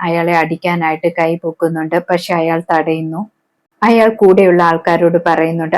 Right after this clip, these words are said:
ഐശ്വര്യയെ പിടിക്കാനെന്ന്. എല്ലാവരും ചേർന്ന് ഐശ്വര്യയെ പിടിക്കുകയാണ്.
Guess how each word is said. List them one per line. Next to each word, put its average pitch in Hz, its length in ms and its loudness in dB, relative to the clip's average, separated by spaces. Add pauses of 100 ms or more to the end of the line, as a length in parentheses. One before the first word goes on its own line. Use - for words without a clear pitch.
ഐശ്വര്യയെ 170 420 -2
പിടിക്കാനെന്ന്. 165 680 -4
എല്ലാവരും 185 560 0
ചേർന്ന് 165 400 -4 (120)
ഐശ്വര്യയെ 165 440 -4
പിടിക്കുകയാണ്. 165 800 -4